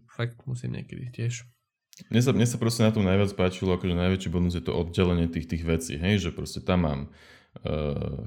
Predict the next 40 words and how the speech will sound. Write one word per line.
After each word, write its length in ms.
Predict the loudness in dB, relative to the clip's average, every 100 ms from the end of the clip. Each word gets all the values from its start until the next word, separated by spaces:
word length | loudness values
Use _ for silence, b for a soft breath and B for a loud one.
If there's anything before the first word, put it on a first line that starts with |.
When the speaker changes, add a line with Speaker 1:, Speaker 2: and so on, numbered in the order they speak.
| -2
Speaker 2:
komunikáciu, 880 | 4 4 4 2 -2 0 0 0 -2 -8 -4
tam 240 | 0 2
mám 200 | 0 -2 -6 -10 _ _ -16 -14
frontend, 480 | -2 -2 0 -2 -2
tam 80 | -4
mám 160 | -2
backend 480 | -2 -2 -2 -2 -4
a 80 | -6
je 80 | -6
to 60 |
super. 240 | -10 -8 -6
Teraz 240 | -2 -2
napríklad, 320 | -2 -2 -2
keď 160 | -2 -4
som, 160 | -2 -4 -6 B B B B
e, 160 | -8 -4 -2 0 0
na 80 | 0
Trezore 400 | 0 0 2 2
robil 320 | 2 0 0
nejaké 240 | 0 -2
veci, 240 | -2 -4 -4
tak 240 | -4 -4
som 160 | -2 -2
musel 240 | -2 -4
pozerať 400 | -4 -4 -4 -4
kód 240 | -4 -2 -4
ešte, 320 | -4 -6 -4
ešte 160 | -8
tri 160 | -2 2
veci, 320 | 2 2 -2
čiže 160 | -2 -6
som 240 | -2 0
mal 160 | 0 2
reálne, 320 | 0 2 0
akože 240 | -2 -6
som 160 | -6 -4
využíval 320 | -4 -4 -6
štyri 240 | -2 0 2
tie 160 | 2
workspacey 640 | 0 0 -2 -2 -2 -6